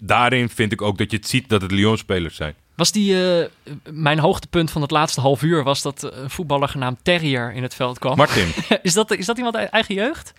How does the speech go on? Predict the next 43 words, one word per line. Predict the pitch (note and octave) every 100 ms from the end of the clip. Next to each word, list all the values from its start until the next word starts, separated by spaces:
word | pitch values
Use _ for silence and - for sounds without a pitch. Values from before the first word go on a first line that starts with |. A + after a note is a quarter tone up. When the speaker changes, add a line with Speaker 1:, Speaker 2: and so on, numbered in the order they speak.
| -
Speaker 1:
Eh, | A2+
Speaker 2:
Zag | A#2 A#2+ A#2 -
er |
wel | F#3+
redelijk | D#3+ D#3+
Speaker 1:
die | A2+
Speaker 2:
jong | -
Speaker 1:
was, | C#3+ A3+ -
Speaker 2:
uit. | - A2+ A2+ A2
Speaker 1:
eh, |
f-, | G2+ - -
eerst | - C3+ C3+ -
verhuurd | A#2+ F#2 B2 F3
naar | B2
S-, | - -
naar | G2 G2+
Strasbourg. | - A2+ F#2 C#3 F#3
Daar | -
speelde | - A#2+ A2+
hij | G#2
heel | A2+ C3+
goed. | D3 - _ _ _ _ _
En | G2+
die | G2+
hebben | A#2+ A2
ze | -
volgens | A2+ C3
mij | B2
terug. | - C#3
Ik | G2+
weet | B2 C#3
niet | C#3
of | C3
ze... | A#2 -
of | A2+ -
hij | A2 -
daarvoor | G#2+ - - E3
van | - E2+
hun | D#2+
was. | D#2+ E2 - - - _ _ -
Even | C3+ C3+ C3+ B2+ - -
snel | A#2 A2+
spieken. | - - - C3+